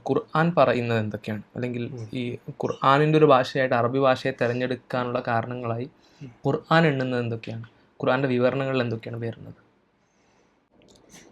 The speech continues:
Speaker 2: ഇത് നമ്മൾ ചിന്തിക്കേണ്ട ഒരു പ്രധാനപ്പെട്ട ഒരു വിഷയമാണ്. ഏഹ്, ഖുർആൻ അറബി ഭാഷയിലാക്കിയിരിക്കുന്നു, ഖുർആനിനെ അറബി ഭാഷയിലാക്കിയിരിക്കുന്നു എന്ന് ഖുർആനിൽ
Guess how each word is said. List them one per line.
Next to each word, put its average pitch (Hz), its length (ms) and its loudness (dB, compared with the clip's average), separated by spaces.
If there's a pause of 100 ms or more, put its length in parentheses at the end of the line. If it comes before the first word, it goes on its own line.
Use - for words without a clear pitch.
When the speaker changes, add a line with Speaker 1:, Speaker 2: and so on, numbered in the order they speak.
(220)
Speaker 2:
ഇത് 180 240 -2
നമ്മൾ 156 220 0
ചിന്തിക്കേണ്ട 160 520 2
ഒരു 165 120 2
പ്രധാനപ്പെട്ട 151 500 0 (180)
ഒരു 143 300 -2 (140)
വിഷയമാണ്. 117 540 -2 (800)
ഏഹ്, 120 420 -4 (120)
ഖുർആൻ 151 560 2 (560)
അറബി 143 260 2
ഭാഷയിലാക്കിയിരിക്കുന്നു, 127 1120 -2 (100)
ഖുർആനിനെ 139 600 -2
അറബി 139 220 0
ഭാഷയിലാക്കിയിരിക്കുന്നു 123 1120 -4
എന്ന് 117 220 -4 (640)
ഖുർആനിൽ 123 380 0